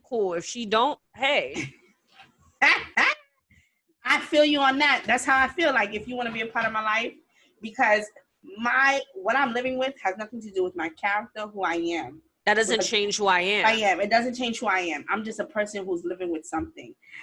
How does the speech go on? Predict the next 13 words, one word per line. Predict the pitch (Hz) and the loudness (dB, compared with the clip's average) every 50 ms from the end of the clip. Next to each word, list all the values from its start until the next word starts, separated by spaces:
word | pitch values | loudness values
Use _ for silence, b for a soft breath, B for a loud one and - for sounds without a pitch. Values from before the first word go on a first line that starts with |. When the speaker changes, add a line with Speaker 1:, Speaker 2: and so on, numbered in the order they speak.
| B B B - | B B B 0
Speaker 2:
And, | 196 190 190 190 185 185 185 185 170 165 _ _ _ _ _ _ _ _ _ - | 2 2 4 4 4 4 2 2 0 -4 _ _ _ _ _ _ _ _ _ 0
or | 226 226 - | 0 2 2
anybody | 214 254 294 277 269 247 233 | 4 2 2 2 2 0 0
who | 233 240 240 | -2 -4 -2
has | 233 214 202 208 214 - | 0 0 0 -2 -2 -4
anything | 214 226 247 247 247 247 233 214 | -6 -6 -6 -6 -8 -10 -10 -6
that | 190 185 190 - | -6 -6 -6 -4
they're | 202 202 190 180 165 165 160 - | -2 0 0 0 -2 -4 -8 -4
dealing | 185 196 190 196 185 | -4 -2 -2 -2 -2
with, | 170 170 170 | -4 -4 -4
is | - 185 180 165 165 | -4 -6 -6 -4 -6
just | 190 175 - - - 165 | -8 -8 -10 -12 -18 -16
you | 170 190 208 214 | -14 -12 -12 -12